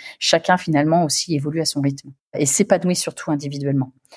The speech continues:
Pourquoi je dis ça ? Parce que quand je suis arrivée chez Canal, j'ai découvert un truc, euh, franchement, je savais pas que ça pouvait encore exister, mais ça existe. Des gens qui sont dans la même boîte depuis plus de dix ans, voire vingt ans.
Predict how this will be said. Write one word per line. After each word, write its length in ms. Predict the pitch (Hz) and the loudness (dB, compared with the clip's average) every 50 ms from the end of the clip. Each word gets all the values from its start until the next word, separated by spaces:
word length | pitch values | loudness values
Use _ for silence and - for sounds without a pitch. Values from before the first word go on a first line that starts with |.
| - - - - - | -20 -20 -20 -10 -2
Pourquoi 220 | - 156 - 214 | -2 2 2 2
je 40 | 208 | 2
dis 120 | 202 196 185 | 4 2 4
ça ? 180 | - 233 262 | 4 4 4
Parce 160 | - 247 - | 4 2 2
que 120 | - 175 160 | 4 2 2
quand 140 | - - 175 | 2 2 -2
je 80 | - | -2
suis 140 | - - 160 | 2 4 6
arrivée 180 | 151 156 180 190 | 6 6 6 4
chez 160 | - - 139 | 0 -4 -2
Canal, 380 | - 135 127 139 156 196 202 | 2 4 4 6 6 4 4
j'ai 80 | 156 135 | 0 0
découvert 360 | 139 131 135 139 139 139 131 | -2 -2 -2 0 0 2 2
un 80 | 131 131 | 2 2
truc, 300 | 160 - 165 165 _ - - | 0 -2 -6 -6 _ -4 -2
euh, 340 | 117 117 117 117 120 120 117 | 0 0 2 2 0 -2 -4
franchement, 340 | - - 123 - - 151 156 | -4 -6 -6 -4 0 -2 -2
je 120 | - - | -2 -2
savais 240 | 120 - 117 113 - | -4 -4 -2 -2 2
pas 80 | - 156 | 2 2
que 60 | - | 2
ça 80 | - - | 2 -4
pouvait 160 | - 135 139 | -4 -2 -4
encore 240 | 120 120 120 - 123 | -4 -2 -2 -2 -2
exister, 400 | 120 120 120 120 - - 165 190 | -2 -4 -6 -10 -4 -2 -2 0
mais 80 | 170 127 | 0 -2
ça 160 | - - 117 | -4 -4 -6
existe. 400 | 120 120 131 165 202 - - _ _ - - - - - _ _ _ | -6 -4 -4 -4 -4 -6 -10 _ _ -20 -20 -20 -20 -20 _ _ _
Des 160 | - 123 131 120 | -2 0 2 4
gens 160 | 131 147 - | 4 4 2
qui 100 | - - | 2 -2
sont 140 | - - 131 | 0 0 0
dans 120 | 123 113 | 2 2
la 100 | 113 117 | 2 4
même 140 | 120 123 131 | 4 4 4
boîte 180 | 139 139 139 | 4 2 0
depuis 180 | - 135 - 123 | 0 -6 -8 -8
plus 160 | 120 - 143 | -8 -6 -8
de 80 | 151 151 | -8 -8
dix 240 | 156 151 151 139 135 | -8 -6 -2 0 0
ans, 200 | 127 147 156 - | 0 0 -2 -4
voire 240 | 143 131 123 110 113 | -4 -2 -2 -2 -2
vingt 260 | 113 127 123 123 - | 2 2 0 2 2
ans. 220 | 117 113 131 139 | -2 -2 -2 -6